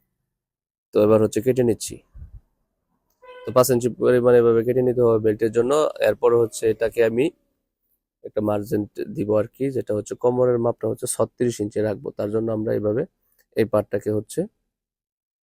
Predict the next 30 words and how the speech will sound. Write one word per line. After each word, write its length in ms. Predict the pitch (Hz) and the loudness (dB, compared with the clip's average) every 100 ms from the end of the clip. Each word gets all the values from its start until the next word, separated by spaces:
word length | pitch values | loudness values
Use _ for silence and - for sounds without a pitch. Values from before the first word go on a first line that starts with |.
| - _ _ _ _ _ - | -20 _ _ _ _ _ -4
আঠারো 280 | 113 117 120 107 | -2 2 4 2
ইঞ্চি 160 | - | 0
বানিয়ে 260 | 104 104 101 101 | -2 0 0 -2
নিব। 120 | 85 - _ _ - | -8 -14 _ _ -2
এভাবে 220 | 104 104 | 0 0
আঠারো 180 | 107 110 110 | 2 2 0
ইঞ্চি 140 | 104 104 | 0 -2
বানিয়ে 200 | 104 107 | 0 0
নিতে 240 | 110 - | -2 -4
হবে। 260 | 120 165 147 151 _ _ _ _ | -6 -4 -6 -8 _ _ _ _
বাকি 300 | - 110 113 123 | -2 -2 0 -2
যে 60 | 123 120 | -2 -2
কাপড়টা 320 | 117 113 117 - | -2 -2 -4 -6
শর্ট 200 | 113 107 107 | -6 -6 -8
আছে, 160 | - 117 104 | -6 -4 -2
ওইটুকু 280 | 104 117 170 | -4 -6 -6
হচ্ছে 200 | 113 - 107 | -8 -4 -2
আমাদের 280 | 107 117 180 _ _ _ _ - | -2 -2 -4 _ _ _ _ -14
জয়েন 380 | 101 107 107 104 | -6 0 2 2
করে 180 | 107 101 | 0 0
নিতে 200 | 101 101 | 0 -2
হবে 200 | 101 110 117 | -2 -4 -2
বেল্টের 300 | 104 - 107 | -4 -4 -8
সাথে। 220 | 135 - _ _ _ _ _ _ - | -8 -16 _ _ _ _ _ _ -6
কোথায় 240 | 120 117 110 | 0 2 2
পাবেন 260 | 117 113 110 | 2 2 2
জয়েন্টের 300 | 110 104 107 | 0 0 -2
কাপড়, 220 | 113 127 131 | -2 -4 -6
সেটাও 240 | 120 104 107 | -6 -6 -6
আমি 120 | 107 | -8